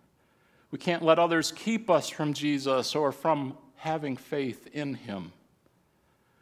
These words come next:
We have to believe that God can do the impossible if it's his will. Most important thing that we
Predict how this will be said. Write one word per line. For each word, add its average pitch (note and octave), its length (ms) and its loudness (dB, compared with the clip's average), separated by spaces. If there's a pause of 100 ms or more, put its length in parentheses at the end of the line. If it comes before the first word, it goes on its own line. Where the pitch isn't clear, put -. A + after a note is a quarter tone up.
(200)
We C#3 100 -4
have C#3 160 -8
to D3 80 -6
believe C#3 640 0
that B2+ 180 -6
God D#3 320 2
can D#3+ 200 -2
do E3+ 160 -2
the D#3 180 -2
impossible D3 920 0
if C#3 220 0
it's - 180 -6
his C3+ 300 -4
will. B2+ 400 -4 (3250)
Most D#3+ 260 0
important F3+ 460 0
thing C3 560 -2
that C3+ 160 0
we E3 460 -2